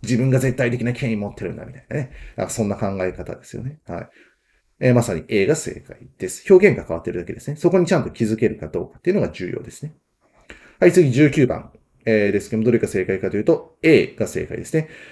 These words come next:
えー、try to give his、えー、contemporaries the hope of moral reco-、えー、recovery from the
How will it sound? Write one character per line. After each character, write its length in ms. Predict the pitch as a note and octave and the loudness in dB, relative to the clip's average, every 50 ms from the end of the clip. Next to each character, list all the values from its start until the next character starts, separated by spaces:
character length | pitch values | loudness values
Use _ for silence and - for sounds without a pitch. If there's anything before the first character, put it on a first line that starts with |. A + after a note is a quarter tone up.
| - - - | -16 0 2
え 80 | B2+ | 2
ー、 80 | B2 - | 6 10
try 180 | G3 F#3+ F#3+ | 10 10 10
to 160 | F#3+ G3+ F3+ D#3+ | 10 8 6 8
give 240 | D#3 F3+ F3 D3+ C3 | 10 8 8 8 6
his、 380 | - - E3+ D#3+ D3+ - - D3 | 2 2 2 2 2 2 4 6
え 140 | D3 C#3+ C#3 | 6 6 6
ー、 60 | C3+ | 4
contemporaries 640 | D#3+ D3+ D3 E3 C#3 C#3+ B2+ A#2 A#2+ B2 B2 - | 0 2 2 2 4 6 6 6 6 4 2 0
the 80 | C3 B2 | 0 0
hope 500 | A#2 - - - D#3+ C#3 C3 C3 C3 - - | 0 -2 0 4 6 6 6 4 2 0 4
of 200 | C3+ C3+ C3 B2+ | 4 4 6 4
moral 440 | B2 C3 C#3 D3 D3+ D#3 D#3 D#3 C3+ A#2+ | 4 4 6 6 6 6 4 4 4 4
reco-、 520 | B2+ C3 C3 C3 E3 D3+ C#3+ B2 - - - - - - | 4 4 4 4 2 2 2 2 -2 -10 -20 -20 -20 -8
え 280 | - A#2 A2+ A2 G#2+ G#2+ | -2 0 2 2 2 4
ー、 20 | |
recovery 420 | G#2 B2 A#2+ - D#3 B2+ F#2 E2 - - - - | 2 2 6 6 4 4 4 0 -4 -8 -12 -8
from 300 | _ - A#2+ B2 A#2+ A#2 | _ 4 6 6 6 6
the 240 | A2 A#2+ A#2 - | 4 4 2 2